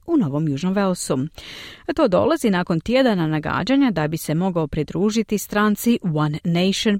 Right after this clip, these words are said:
Pauline Hanson. Joyce je izjavio da je njegov odnos s vodstvom nacionalne stranke postao disfunkcionalan. Ipak,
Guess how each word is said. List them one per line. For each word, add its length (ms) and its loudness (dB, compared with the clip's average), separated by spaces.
Pauline 460 0
Hanson. 680 0
Joyce 300 2
je 40 6
izjavio 380 4
da 80 2
je 80 4
njegov 400 2
odnos 400 2
s 40 -8
vodstvom 460 2
nacionalne 640 2
stranke 540 2
postao 720 0
disfunkcionalan. 1300 0
Ipak, 440 -2